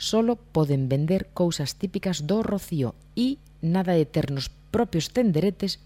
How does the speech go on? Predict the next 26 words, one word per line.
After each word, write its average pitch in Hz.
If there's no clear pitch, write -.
música 269
en 165
calqueira 170
xeito, 117
eh? 294
É -
dicir, 127
non 131
se 139
pode 135
ter 196
nin 143
nun 165
M 151
P 139
tres 131
alto, 226
nin 143
nada 190
de 151
nada. 113
Eh, 151
música 180
que 131
non 156
sexa 151